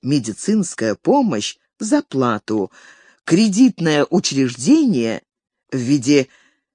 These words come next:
элеватора и мелиорационных суд, род агрономической станции, экскурсии с избранными школьниками по России,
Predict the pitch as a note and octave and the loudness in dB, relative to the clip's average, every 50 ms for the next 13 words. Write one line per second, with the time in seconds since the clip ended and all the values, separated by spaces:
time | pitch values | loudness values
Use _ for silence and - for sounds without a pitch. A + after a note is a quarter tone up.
0 | _ _ - E3 E3+ E3+ E3+ C#3+ D#3 D#3 D3+ D#3 - - D3+ C#3+ C#3+ C#3+ C#3 - | _ _ 0 2 4 6 4 4 4 0 0 0 0 0 2 4 4 4 4 2
1 | - D3+ C#3+ C#3 C3+ C#3 C3 B2 - - _ A#2+ D#3 F3 E3+ E3 D3+ C#3+ C#3+ - | 0 -2 0 2 2 2 0 0 -4 -12 _ 0 2 4 4 4 2 0 -2 -6
2 | - - - E3+ E3 D#3 C3+ B2+ B2 B2+ C3+ C3 - - - - - - - F3+ | -6 0 2 2 4 2 2 0 0 0 -2 -2 -4 -6 -8 -10 -10 -2 2 2
3 | D#3+ C3 A2+ - - _ _ _ _ _ - - - C#3 E3 F#3 G#3+ A3+ - - | 2 2 0 -4 -12 _ _ _ _ _ -20 -10 -2 4 4 6 4 4 0 0
4 | - F#3 F#3 F#3 G#3+ G#3+ G#3+ G#3+ A#3 G#3 - A3 G#3 - - - A3+ A3+ G#3+ F#3+ | -2 0 2 2 2 2 2 0 0 0 0 -2 -4 -4 -2 0 0 0 0 -2
5 | - _ - - _ _ _ - - - - - - C4+ D4 D4+ C#4+ A#3 E3+ - | -4 _ -20 -20 _ _ _ -14 -12 -12 -4 0 2 2 4 4 2 2 0 0
6 | - B2+ A2 F#2 - - - _ _ _ _ _ _ _ - - - - F#3+ F#3 | -2 0 0 0 -2 -6 -12 _ _ _ _ _ _ _ -20 -4 -2 0 0 0
7 | - - - - C#4+ D#4 C#4+ - - - B3 B3+ A#3+ A#3 - - - C4+ C#4 G#3 | -2 -6 4 6 8 8 8 6 2 0 2 4 4 2 0 2 2 4 4 4
8 | F#3 F#3 A#3 B3 A#3 A#3 A3 A3+ G#3+ G#3 G3+ F#3+ - - - - - - A#3+ B3 | 2 2 2 4 4 4 4 4 4 4 2 2 0 -2 -8 -4 2 2 4 4
9 | A#3 A3+ G3+ - G3 F#3+ F#3+ F3+ - F#3+ F#3 F3+ E3+ - - - - - - C#4 | 4 2 2 2 2 4 4 4 4 4 4 4 4 2 -2 -8 -10 0 4 6
10 | D4+ C#4+ B3 F#3+ C#3 A2+ - | 6 6 6 4 2 0 -2